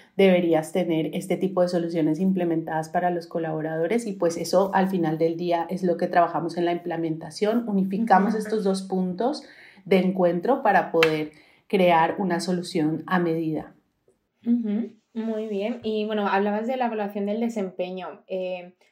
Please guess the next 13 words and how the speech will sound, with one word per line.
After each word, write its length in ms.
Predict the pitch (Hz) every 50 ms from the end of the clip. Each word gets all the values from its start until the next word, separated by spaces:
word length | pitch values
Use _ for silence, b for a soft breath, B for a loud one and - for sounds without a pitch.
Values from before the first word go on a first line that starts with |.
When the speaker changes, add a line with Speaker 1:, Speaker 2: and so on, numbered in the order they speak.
| _ _ _ _
Speaker 2:
¿cómo, 500 | - 226 220 233 262 294 285 - - -
cómo 200 | - 226 233 262
lo 80 | 302
implementáis 800 | 294 262 233 233 214 196 185 180 175 - 180 165 160 165 165 - -
en, 300 | 175 170 170 170 170 -
en 160 | - 180 175
una 140 | 175 175 170
empresa 420 | 175 170 165 170 170 170 - 175 175
a 60 | 170
través 300 | 170 175 170 170 165 170
de 240 | 175 170 170 170 165
la 140 | 165 170
tecnología? 720 | - 170 165 165 165 165 160 160 _ - 170 170 - 196